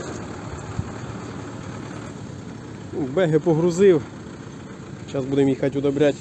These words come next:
пшеницю. Беремо оцей клапан, уже на місці там його соберемо, розберемося. Е, взяли доску, щоб ставити клапан. Наверно, так буде лучше, щоб в землю не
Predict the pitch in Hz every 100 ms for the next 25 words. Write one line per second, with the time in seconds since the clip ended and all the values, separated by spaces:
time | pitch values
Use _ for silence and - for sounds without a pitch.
0 | - - - - - 165 170 - 123 -
1 | - - - - - - - 127 131 143
2 | 131 - - - - - - - - -
3 | - - - - 135 - 165 160 147 139
4 | 131 131 131 127 135 131 127 123 139 135
5 | 143 147 127 - - - 127 123 127 131
6 | 127 120 - 123 - - - - - -
7 | - - - - 139 - - 127 123 113
8 | 113 131 131 131 165 - 175 160 - -
9 | 147 - - 147 143 135 151 143 151 139
10 | - - - - - 135 135 131 131 123
11 | 131 135 190 135 - 117 131 120 120 120
12 | 120